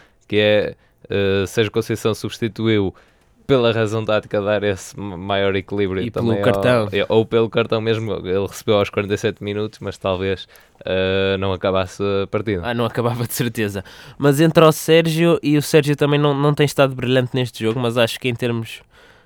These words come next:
Speaker 2: de ter a bola nos pés foi melhor que o Otávio, este jogo.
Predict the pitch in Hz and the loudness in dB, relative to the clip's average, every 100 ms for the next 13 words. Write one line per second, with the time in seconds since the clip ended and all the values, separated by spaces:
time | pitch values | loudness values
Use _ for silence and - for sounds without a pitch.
0 | _ - 139 147 143 127 - 165 151 147 | _ -14 -4 -2 -2 -2 4 6 8 6
1 | 139 135 - 127 131 - 131 127 123 117 | 6 0 0 2 2 0 -4 0 -2 0
2 | 123 120 90 85 85 85 _ _ _ _ | -4 -2 -4 -6 -12 -20 _ _ _ _
3 | _ _ _ 107 104 - 107 95 | _ _ _ -12 -12 -12 -8 -8